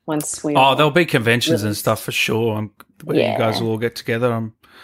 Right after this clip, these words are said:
Speaker 2: almost
Speaker 1: Yeah.
Speaker 2: certain. Yeah. What were you saying,
Speaker 1: Um,
Speaker 2: sorry?
Speaker 1: That, uh, sometimes when I went in,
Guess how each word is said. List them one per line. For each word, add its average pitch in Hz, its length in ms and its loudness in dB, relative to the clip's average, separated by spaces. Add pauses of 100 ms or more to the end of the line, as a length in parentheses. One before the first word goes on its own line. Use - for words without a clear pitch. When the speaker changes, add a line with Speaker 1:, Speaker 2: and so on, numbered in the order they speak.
(360)
Speaker 2:
almost 117 380 2
Speaker 1:
Yeah. - 60 -2
Speaker 2:
certain. 117 420 0 (380)
Yeah. 113 300 -6 (420)
What 170 120 4
were 147 60 0
you 127 60 2
saying, 127 280 2
Speaker 1:
Um, - 40 -6
Speaker 2:
sorry? 147 240 -4 (1120)
Speaker 1:
That, 196 300 4
uh, 180 360 4 (680)
sometimes 208 500 0
when 180 80 0
I 165 100 0
went 170 240 0
in, 165 520 0